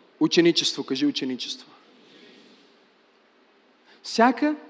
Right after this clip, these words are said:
неделя някой се изправя тука и казва: "Между другото, ако сте за първи път, ние искаме да ви запознаем. Има едно място, наречено Нов сън. И също така в сряда имаме библейско изучаване. И също така имаме групи." И всичко това отива в, а,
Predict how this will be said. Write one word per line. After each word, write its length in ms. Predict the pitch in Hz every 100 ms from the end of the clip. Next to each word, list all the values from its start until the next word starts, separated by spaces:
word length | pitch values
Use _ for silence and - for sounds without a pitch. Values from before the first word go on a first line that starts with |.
| - 156
неделя 400 | 160 151 127 143 156
някой 280 | 175 190 190
се 100 | 170
изправя 380 | 135 180 196
тука 340 | 180 165 123 143 - - 151
и 80 |
казва: 420 | - 190 175 160 156 - -
"Между 220 | 190 202
другото, 360 | 220 233 233 233
ако 140 | 220
сте 140 | 214 226
за 120 | 202
първи 240 | 220 226
път, 220 | 214 226 - - - - _ 208
ние 120 | 233
искаме 300 | 226 233 233
да 80 | 226
ви 80 |
запознаем. 540 | 214 226 220 196 220 220
Има 140 | 233
едно 180 | 226 226
място, 340 | 226 226 226
наречено 480 | 220 220 220 226 220
Нов 240 | 208 220 -
сън. 200 | 226 208 _ - 214
И 80 | 214
също 220 | 247 233
така 220 | 233 233
в 80 | 208
сряда 300 | - 233 233
имаме 240 | 226 226 214
библейско 460 | 202 214 220 226
изучаване. 480 | 202 202 214 202 214 - -
И 60 | 220
също 260 | 254 -
така 200 | 233 233
имаме 280 | 233 226 220
групи." 380 | 170 220 208 202 - -
И 60 | 185
всичко 320 | - 262 269
това 200 | - 226
отива 360 | 214 - 226 185
в, 200 | 170 170 - - _
а, 180 | 175